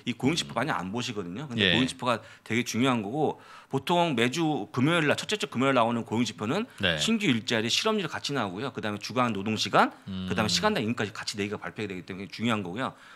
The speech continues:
Speaker 1: 근데 주간에 목요일마다 발표되는 거는
Speaker 2: 예.
Speaker 1: 실업자가 얼마나 나오고 있는지, 실업수당을 얼마나 받고 있는지 그걸 보여주는 거라서
Speaker 2: 음.
Speaker 1: 어, 그것도 되게 두 가지 다 중요하죠. 근데 지금 현재 추세는 별로 안 좋은 추세를 보여주고 있다고 좀 보시면 좋을 것 같습니다.
Speaker 2: 고용 지표는?
Speaker 1: 예, 그렇습니다.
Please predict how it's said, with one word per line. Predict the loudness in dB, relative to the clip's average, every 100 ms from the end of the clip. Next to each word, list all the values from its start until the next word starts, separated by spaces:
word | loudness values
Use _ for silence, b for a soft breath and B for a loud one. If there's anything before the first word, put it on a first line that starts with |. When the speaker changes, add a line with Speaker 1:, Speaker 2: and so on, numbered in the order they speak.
| B
Speaker 1:
근데 | -6 -4
주간에 | 0 6 8 8 2 0 b b
목요일마다 | 0 4 4 4
발표되는 | 2 0 0 0
거는 | -2 -2 0 6
Speaker 2:
예. | 8
Speaker 1:
실업자가 | 8 4 2 2
얼마나 | 4 2 2
나오고 | 0 -2
있는지, | -6 -8 -6 -8 -8 _ _
실업수당을 | -4 -4 -2 -2
얼마나 | -2 -2
받고 | -4
있는지 | -6 -6
그걸 | -4 -4 -2
보여주는 | -4 -4 -4
거라서 | -4 -2 -2 -2
Speaker 2:
음. | -4 -6 -8 -8
Speaker 1:
어, | -6 -6 -4
그것도 | -2 -2 -2
되게 | -4 -4 -8 _
두 | -2
가지 | 0 2
다 | -2
중요하죠. | -2 -2 -4 -6
근데 | -4 0 -2 B B -4
지금 | -2 0
현재 | -2 -4
추세는 | -4 -2 -2 -2 -6 -6
별로 | -2
안 | -2 -4
좋은 | -2 -4
추세를 | -2 -6
보여주고 | -4 -6 -6 -10
있다고 | -8 -10 -12
좀 | -14
보시면 | -12 -10
좋을 | -12 -14
것 | -14
같습니다. | -14 0
Speaker 2:
고용 | 0 0
지표는? | -4 -4 2 4 4
Speaker 1:
예, |
그렇습니다. | -2 -10 -10 -10